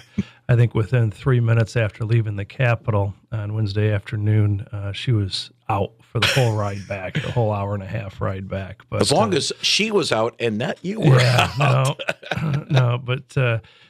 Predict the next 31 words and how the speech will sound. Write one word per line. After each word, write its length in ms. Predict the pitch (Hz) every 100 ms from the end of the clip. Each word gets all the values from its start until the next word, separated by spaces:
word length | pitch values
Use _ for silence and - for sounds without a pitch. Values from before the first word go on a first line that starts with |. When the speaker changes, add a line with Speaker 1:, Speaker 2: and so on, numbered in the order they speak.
| _ -
Speaker 1:
she's, 440 | - 165 151 113 - -
yeah, 200 | 151 123
w-, 200 | 131 147 _ - 202
just 380 | 151 - 120 -
su-, 160 | -
such 300 | - 147 123
a, 220 | 127 117 -
such 240 | - 139
a 80 | 123
gem, 260 | 113 113 107
such 220 | - 113
a 80 | 113
joy 420 | 110 110 107 104 -
to 120 | - 120
add, 240 | 113 117 _ 120
add, 220 | 110 107 110
uh, 300 | 104 101 - _ -
add 140 | -
to 100 | -
life, 400 | 123 113 117 -
and 320 | 123 107 107 107
just 280 | 120 - - - -
tr-, 220 | - - 214
you 180 | -
know, 120 | 135 120
always 360 | 120 131 113
asking 340 | 120 113 - 120
that 220 | - -
why 240 | 117 107
question 560 | 104 - - - - 113
now. 300 | 110 104